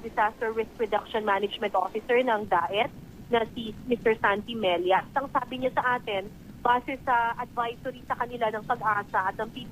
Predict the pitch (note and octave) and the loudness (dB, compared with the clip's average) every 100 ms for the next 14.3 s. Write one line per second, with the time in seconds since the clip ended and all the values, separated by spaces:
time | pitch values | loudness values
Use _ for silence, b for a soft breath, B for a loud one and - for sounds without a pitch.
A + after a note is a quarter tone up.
0 | - A3+ G#3+ G#3+ G3+ G3 G3 - - - | 4 4 6 4 4 2 -2 -12 -16 0
1 | C4 C4 C4 A#3 A3+ G#3+ G#3+ A#3 B3 - | 0 2 4 4 6 4 2 -2 -4 -10
2 | - G#3+ B3+ C4 C#4+ C#4 C4+ B3 A#3 - | -4 0 0 -2 -2 4 6 6 2 -6
3 | - C4 B3+ C4+ C4+ C#4+ B3 C4 A#3 A#3 | -12 -12 -8 -8 -6 -8 -2 -2 2 4
4 | A#3+ A3+ - B3 A#3+ A3+ G#3+ G#3+ A#3+ A3+ | 2 0 -2 0 2 2 0 -2 -2 -2
5 | B3 A#3+ - A3+ G#3+ G#3 G#3 G#3+ G#3+ A3 | -4 -10 -6 2 2 2 -2 -4 -8 -4
6 | G#3+ A#3 A3 A3 G#3 G#3 G3+ - A3 G3+ | 0 2 2 2 0 -2 -6 0 2 2
7 | F#3+ A3 A3+ G#3 G3+ F#3+ F#3 - - - | 2 0 2 2 4 2 0 -8 -18 2
8 | B3 B3 A3+ A#3 A3+ G#3+ G3+ F#3 A3 A#3+ | 4 4 2 2 0 0 -2 0 4 4
9 | A#3+ - - - - A#3 A3 A#3 A#3 A3+ | 4 -2 -16 -20 0 2 4 2 -2 0
10 | G#3+ G#3 G3+ G3+ A#3+ C4 A#3 A3+ G#3+ G#3 | 2 4 2 0 -2 0 0 2 2 0
11 | G#3 - B3+ B3+ B3 A#3+ - A3 A3+ A#3 | -4 -6 -6 -2 0 0 4 2 4 2
12 | A3 A3 A3+ G3 F#3 G3 G3+ G#3 G#3 - | 2 2 2 4 2 2 0 0 0 0
13 | G#3 G#3+ G3 - G#3 F#3+ - G#3 G#3+ G3 | 0 0 0 0 0 0 0 0 4 4
14 | G3 A#3 G#3+ | 6 6 4